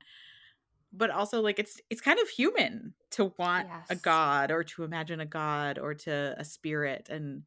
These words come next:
Speaker 1: and I like that I can still connect with that because that makes me feel deeply human.
Speaker 2: Mm, yeah. Yeah.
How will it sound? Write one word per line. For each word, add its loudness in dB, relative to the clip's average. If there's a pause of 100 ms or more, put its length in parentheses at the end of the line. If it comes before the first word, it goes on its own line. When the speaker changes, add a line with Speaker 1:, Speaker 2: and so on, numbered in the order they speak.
(640)
Speaker 1:
and 4
I 10
like 2
that -2 (120)
I 2
can -4
still -4
connect -8
with -16
that -4
because -12
that -2
makes -8
me -8
feel -8
deeply -12
human. -16 (540)
Speaker 2:
Mm, -16 (520)
yeah. -14 (720)
Yeah. -18